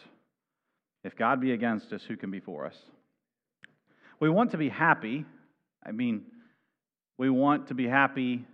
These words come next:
by having our problems in life fixed.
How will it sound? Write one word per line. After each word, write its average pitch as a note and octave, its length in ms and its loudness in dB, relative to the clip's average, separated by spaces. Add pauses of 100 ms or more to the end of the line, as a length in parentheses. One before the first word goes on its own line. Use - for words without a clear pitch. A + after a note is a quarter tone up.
(720)
by A#2 180 4
having C3 320 4
our A2+ 140 0
problems B2+ 560 2
in A2+ 140 -2
life A2 240 -2 (100)
fixed. - 380 -10